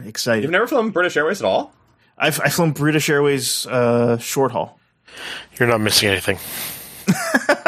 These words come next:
Speaker 1: I, I, I mean, I, I had heard that the business class seats weren't that great. I had heard coach was pretty brutal. Um, so.
Speaker 3: Even,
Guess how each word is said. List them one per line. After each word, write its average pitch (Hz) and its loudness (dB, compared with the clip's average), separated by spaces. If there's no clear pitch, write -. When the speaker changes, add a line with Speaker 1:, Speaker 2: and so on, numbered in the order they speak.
Speaker 1:
I, 180 2
I, 180 2
I 180 2
mean, 175 2
I, 165 2
I 156 2
had 151 2
heard 180 0
that 147 0
the 139 4
business 123 0
class 113 0
seats 95 -6
weren't 120 -2
that 110 2
great. 113 2
I 120 0
had 117 2
heard 117 0
coach 120 0
was 117 -2
pretty 117 0
brutal. 110 0
Um, - -2
so. - 0
Speaker 3:
Even, 269 0